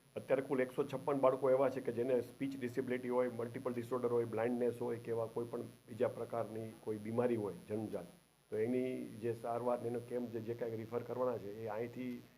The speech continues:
આપણી મોરબી સિવિલ હોસ્પિટલ થશે. અને જેને હિયરિંગની તકલીફ છે એવા કુલ તેત્રીસ બાળકો છે કે જેને આપણે,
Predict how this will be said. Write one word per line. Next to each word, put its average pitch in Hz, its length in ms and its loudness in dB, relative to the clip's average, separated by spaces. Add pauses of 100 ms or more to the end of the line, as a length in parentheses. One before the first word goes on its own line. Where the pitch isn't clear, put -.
(180)
આપણી 113 260 -4
મોરબી 117 320 -2
સિવિલ 120 240 -4
હોસ્પિટલ 120 340 -4
થશે. 143 140 -10
અને 117 120 -6
જેને 131 420 0 (380)
હિયરિંગની 131 560 2
તકલીફ 123 340 -4
છે 107 140 -4
એવા 120 160 4
કુલ 135 240 -4
તેત્રીસ 139 380 0
બાળકો 120 360 0
છે 107 100 -6
કે 98 100 -8
જેને 113 200 2
આપણે, 127 320 0